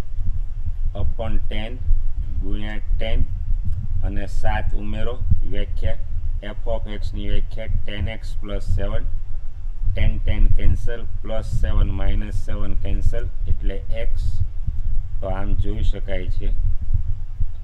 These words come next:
કે F of G of X દરેક એક્સને પોતાની જ સાથે સાંકળે છે, એટલે F of G પણ શું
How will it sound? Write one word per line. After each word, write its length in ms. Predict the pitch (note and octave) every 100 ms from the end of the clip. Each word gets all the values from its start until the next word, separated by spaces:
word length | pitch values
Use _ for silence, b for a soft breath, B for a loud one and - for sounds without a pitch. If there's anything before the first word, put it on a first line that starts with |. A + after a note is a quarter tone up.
| - -
કે 160 | G#2 F#2+
F 260 | G#2 - A#2
of 180 | A2 - - -
G 140 | G#2
of 240 | G#2 G#2 G2+ G#2 G2+
X 80 | - - - - - - - - - - - -
દરેક 320 | G#2+ A2+ A2
એક્સને 420 | G#2+ G2+ - G#2 G#2
પોતાની 520 | G#2+ G#2+ A#2 A2 G#2+
જ 40 |
સાથે 460 | - G2+ G2 - G2
સાંકળે 500 | - G#2+ - A2 A2+
છે, 180 | - - -
એટલે 240 | - - G3 -
F 180 | -
of 160 | - - -
G 160 | G#3 G3 -
પણ 140 | G3+
શું 220 | G2 -